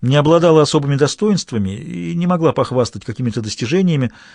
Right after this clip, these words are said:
но, по мнению Пуаро, она не падала духом и не жаловалась на невзгоды.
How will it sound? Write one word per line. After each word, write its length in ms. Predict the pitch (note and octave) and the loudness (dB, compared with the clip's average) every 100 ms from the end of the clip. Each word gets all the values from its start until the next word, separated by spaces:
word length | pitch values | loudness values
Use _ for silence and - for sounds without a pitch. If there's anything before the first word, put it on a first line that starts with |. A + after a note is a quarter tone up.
| - _ _ _ - | -20 _ _ _ -10
но, 260 | E3+ A3+ | -6 -4
по 140 | A3 G#3+ | 0 0
мнению 320 | A3 G3+ F3+ | 2 2 2
Пуаро, 340 | G3 G3+ A3 | 2 4 4
она 180 | D3 A3 | 4 2
не 80 | G#3 | 0
падала 340 | F#3 F3 E3 | 0 2 0
духом 440 | A2+ A#2 - A2 - _ _ - | 0 -4 -6 -14 -14 _ _ -2
и 100 | E3+ | 2
не 80 | F3+ | 4
жаловалась 500 | D3+ F3+ E3+ C3+ - | 4 4 2 0 0
на 60 | |
невзгоды. 480 | C#3 B2+ G2+ G2 | -2 -2 -4 -6